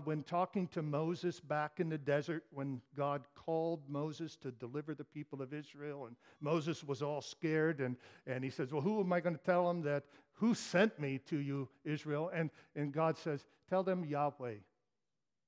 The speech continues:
sent you." And the word means "I am." Tell them "I am" sent you. What's that? Tell them "I am." That's my name.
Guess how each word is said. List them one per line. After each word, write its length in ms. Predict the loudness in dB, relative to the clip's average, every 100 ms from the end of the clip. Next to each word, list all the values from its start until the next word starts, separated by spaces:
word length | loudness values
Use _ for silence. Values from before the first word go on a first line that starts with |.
| _ _
sent 360 | -10 -8 -8
you." 100 | -12 -14 _ _ _ _ _
And 100 | 2
the 60 | 6
word 340 | 10 12 12
means 580 | 8 6 6 6 2 -4 -6 2
"I 200 | 6 6
am." 420 | 4 2 0 -4 -12 _ _ _ _ _ _ _ _ _ _ _ _ _ _ _ _ _ _ _ _ _ _ _ _ _ _ _
Tell 180 | 4 6
them 220 | 8 6 6
"I 120 | 4
am" 380 | 6 4 2 0
sent 400 | -4 -6 -8 -10
you. 80 | -16 -18 _ _ _ _ _ _ _
What's 180 | -8 -2
that? 260 | 0 0 -4 _ _ _ _ _ _ _ _ _ _ _ _ -6
Tell 160 | -2
them 320 | 0 0 -2 -8 _ _ _ _
"I 160 | -6 -4
am." 240 | -4 -6 -8 _ _ _ _ -16
That's 140 | 2
my 140 | 6 8
name. 260 | 6 4